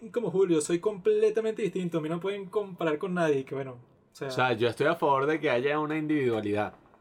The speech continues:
Speaker 2: pero dentro de esa individualidad todos compartimos cosas, y eso es para, o sea, si queremos reforzar que somos in-, individuos,
Speaker 1: Sí, sí.
Speaker 2: hay que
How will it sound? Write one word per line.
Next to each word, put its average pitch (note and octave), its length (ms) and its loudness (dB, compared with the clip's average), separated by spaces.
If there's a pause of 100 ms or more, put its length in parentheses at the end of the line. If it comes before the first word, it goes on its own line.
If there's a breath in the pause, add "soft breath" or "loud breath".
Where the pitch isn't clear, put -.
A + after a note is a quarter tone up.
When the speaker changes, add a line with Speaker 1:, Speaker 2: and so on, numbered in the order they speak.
(200)
Speaker 2:
pero B2 200 0
dentro A2+ 260 -2
de A2 80 0
esa A#2 160 -4
individualidad C#3+ 680 0
todos B2+ 180 -2
compartimos A#2 600 -6
cosas, A#2+ 360 -4 (320)
y A2+ 140 -2
eso A2 220 -4
es C3 120 -4
para, B2 320 0
o A#2 40 -2
sea, C3 220 0
si A#2 160 -6
queremos A#2+ 340 -2
reforzar D3 500 0
que A#2 100 0
somos B2 260 -6
in-, D3 260 -6
individuos, C#3 580 0
Speaker 1:
Sí, D3+ 60 0
sí. A#2+ 40 2
Speaker 2:
hay G#2+ 80 -2
que C#3+ 340 0